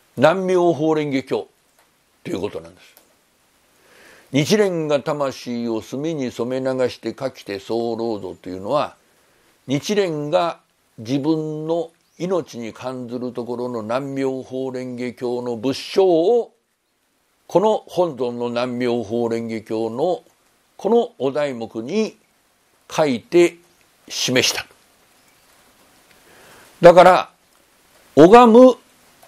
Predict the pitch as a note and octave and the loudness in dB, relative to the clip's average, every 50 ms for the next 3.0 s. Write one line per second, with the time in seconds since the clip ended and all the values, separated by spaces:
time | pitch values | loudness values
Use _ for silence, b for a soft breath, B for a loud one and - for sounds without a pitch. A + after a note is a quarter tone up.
0 | _ _ _ _ _ _ _ - C#3 D#3 E3 D#3 D#3 C#3+ - - - - - - | _ _ _ _ _ _ _ 4 8 8 10 10 8 8 6 4 0 -2 0 2
1 | C3 D3 D#3 C#3 - D3 C#3+ C#3+ B2 - A2 - - _ _ _ _ _ _ _ | 4 6 6 6 8 8 8 6 4 2 -2 -8 -10 _ _ _ _ _ _ _
2 | _ _ - - - - - F3+ G#3 G#3+ A3 G#3+ F#3+ F#3+ A#3+ A#3+ A#3+ F#3+ B2 - | _ _ -14 -8 -6 -2 0 2 2 2 2 0 0 0 2 2 4 2 2 -2